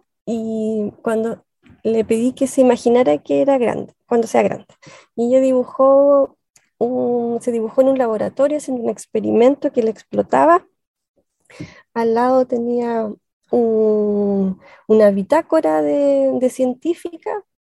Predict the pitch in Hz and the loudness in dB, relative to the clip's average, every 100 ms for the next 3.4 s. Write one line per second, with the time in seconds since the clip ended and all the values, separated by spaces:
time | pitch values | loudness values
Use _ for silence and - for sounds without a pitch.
0 | _ - 240 247 262 262 262 277 254 254 | _ -14 -8 -4 -4 -4 -6 -6 -6 -6
1 | - 240 254 240 226 - _ - 240 240 | -8 -6 -2 0 -2 -6 _ -2 -2 0
2 | 240 240 247 247 247 226 202 202 - 240 | -2 0 2 2 0 -4 -4 -6 -2 2
3 | 269 311 320 | 6 4 2